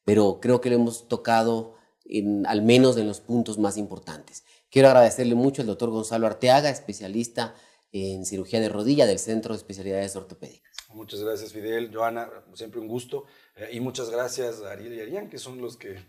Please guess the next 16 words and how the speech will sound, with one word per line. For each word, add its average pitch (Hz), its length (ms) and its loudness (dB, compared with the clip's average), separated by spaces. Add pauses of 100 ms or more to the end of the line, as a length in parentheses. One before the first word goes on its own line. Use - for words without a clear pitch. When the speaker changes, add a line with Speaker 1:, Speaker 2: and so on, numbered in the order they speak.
(320)
Speaker 2:
son 131 160 -6
la 139 120 2
prueba 156 240 4
de 151 100 2
que 135 100 -4
la 117 80 -4
cirugía 117 300 -8
funciona 139 400 -4
y 180 80 -6
que - 80 -16
están 151 240 -6
andando 135 520 -6
juntitos 156 600 -8 (540)
y - 60 -4
andando 120 340 -8
bien. 190 240 -4